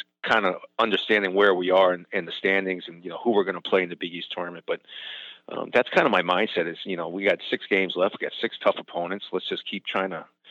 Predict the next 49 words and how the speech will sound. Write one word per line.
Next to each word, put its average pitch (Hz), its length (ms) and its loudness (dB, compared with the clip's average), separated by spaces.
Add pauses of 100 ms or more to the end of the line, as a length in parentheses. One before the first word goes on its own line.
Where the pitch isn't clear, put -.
(760)
win 110 160 4
each 110 200 2
game. 95 300 0
And 101 100 2
then, 95 140 0
you 95 80 0
know, 95 80 4
when, 101 300 2
once 110 160 0
you - 60 -6
get 110 120 2
to - 60 -14
the 90 60 -6
Big 90 160 0
East 85 160 -6
tournament, 95 420 0
you 95 60 -6
know, 85 220 0
it's - 180 0
almost 120 260 6
like 95 160 4
the - 80 -8
Big 101 160 0
East 87 120 -2
tournament 92 300 2
re-, 95 180 -2 (180)
rejuvenates 92 680 0
me 78 160 -16
because - 300 -6
it's, - 160 -10
it's 98 220 -4
just - 220 -2
got 87 140 -2 (120)
such - 180 -2
a - 40 -10
great 90 360 0
vibe. 85 380 0
Being 113 220 4
in 92 120 0
the 85 60 -10
Garden, 85 420 2
being 92 220 0
in 87 80 -12
the 85 60 -14 (120)
city, 85 200 -2
it's 80 120 -10
just, - 180 -2 (140)
it's, - 180 -16 (360)
it's - 160 -16